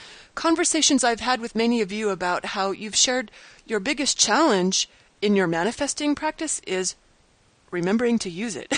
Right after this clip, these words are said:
<laughs> right? So I've got the fifth element here as what's our cue to engage it? What reminder do we have for ourselves to pick it up and play with it?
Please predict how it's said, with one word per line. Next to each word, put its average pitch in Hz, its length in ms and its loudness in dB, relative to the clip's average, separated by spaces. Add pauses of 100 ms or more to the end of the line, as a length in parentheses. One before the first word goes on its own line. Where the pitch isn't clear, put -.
(120)
<laughs> - 100 6 (180)
right? 349 160 6
So 262 300 4 (460)
I've 233 260 0
got - 180 4
the 247 80 -2
fifth - 300 -4
element 233 520 4
here 214 380 -4
as 202 280 -4
what's - 340 2
our 214 240 2
cue 285 500 -4
to 262 240 0
engage 202 460 2
it? 151 100 -4
What 208 160 0
reminder 214 600 2
do 208 180 -6
we 196 120 -8
have 214 320 -4
for 185 140 -6
ourselves 170 580 -4 (200)
to - 80 -12
pick - 220 -12
it 202 60 -2
up - 160 2 (380)
and 170 100 -8
play 202 140 -6
with 165 140 -8
it? - 120 -10